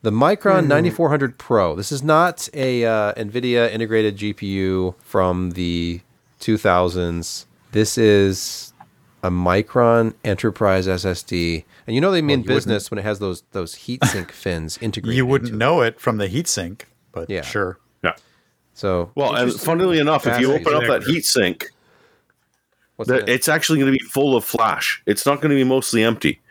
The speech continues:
Speaker 3: That's a thirty point seven two terabyte drive.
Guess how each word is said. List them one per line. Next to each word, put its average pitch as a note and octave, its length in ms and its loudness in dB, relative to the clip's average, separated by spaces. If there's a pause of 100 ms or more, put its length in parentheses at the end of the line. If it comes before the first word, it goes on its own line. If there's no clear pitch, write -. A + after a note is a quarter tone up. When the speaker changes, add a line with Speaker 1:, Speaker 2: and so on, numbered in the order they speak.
(440)
Speaker 3:
That's C3 220 0
a A2+ 60 2
thirty C#3+ 400 0
point - 360 -2
seven B2 400 2
two B2 340 0
terabyte G#2+ 680 0
drive. D2+ 600 -2